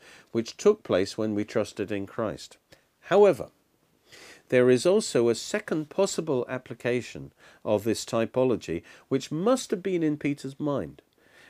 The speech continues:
as we're gonna see from what he writes in two Peter. In his second letter.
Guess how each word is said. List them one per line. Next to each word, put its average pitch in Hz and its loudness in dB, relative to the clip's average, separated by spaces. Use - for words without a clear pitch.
as 113 -6
we're 160 4
gonna 165 0
see 127 -2
from 123 0
what 127 -4
he 190 -4
writes 107 -2
in 127 -4
two 233 -2
Peter. - -16
In 107 -4
his 117 -2
second 156 -2
letter. - -8